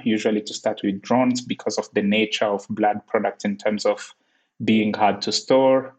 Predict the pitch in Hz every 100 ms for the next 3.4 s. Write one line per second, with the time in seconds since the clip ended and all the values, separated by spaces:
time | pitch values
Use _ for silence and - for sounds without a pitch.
0 | _ - - - 104 107 - 113 107 107
1 | 104 - 107 101 101 135 135 131 - -
2 | - 135 113 139 - 131 123 120 120 113
3 | 110 107 104 101